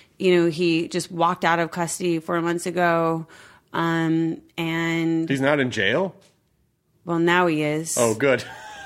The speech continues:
Speaker 1: That was, uh, three days ago.
Speaker 2: Oh, my God.
Speaker 1: But, you know, I've had a person coming after me and my children and my family, knew where I lived. Um, you know, I had to set up a covert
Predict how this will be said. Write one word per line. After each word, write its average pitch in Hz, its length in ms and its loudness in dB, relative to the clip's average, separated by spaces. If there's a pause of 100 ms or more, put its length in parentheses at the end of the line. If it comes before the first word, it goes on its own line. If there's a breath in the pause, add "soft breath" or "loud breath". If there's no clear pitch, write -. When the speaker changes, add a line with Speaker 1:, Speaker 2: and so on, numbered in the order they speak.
Speaker 1:
That 175 260 0
was, 160 460 0 (180)
uh, 156 380 0 (180)
three 165 260 -2
days 170 300 0
ago. 160 540 -4
Speaker 2:
Oh, 127 120 2
my 95 200 2
God. 104 580 -2
Speaker 1:
But, 170 480 0
you 185 160 0
know, 165 340 0 (240)
I've 165 220 0
had 165 300 0
a 160 60 0
person 160 420 -2
coming 160 300 -2
after 160 420 -2
me 160 300 0
and 160 100 0
my 151 140 0
children 160 380 -4
and 156 80 2
my 151 160 0
family, 156 480 0
knew 156 260 2
where 151 120 0
I 151 80 0
lived. 165 640 0 (480 loud breath)
Um, 156 680 0 (360)
you 160 220 -2
know, 156 340 0
I 151 180 -2
had 151 400 0
to 151 260 -2
set 160 240 0
up 156 180 2 (960 loud breath)
a 160 100 2
covert 170 560 0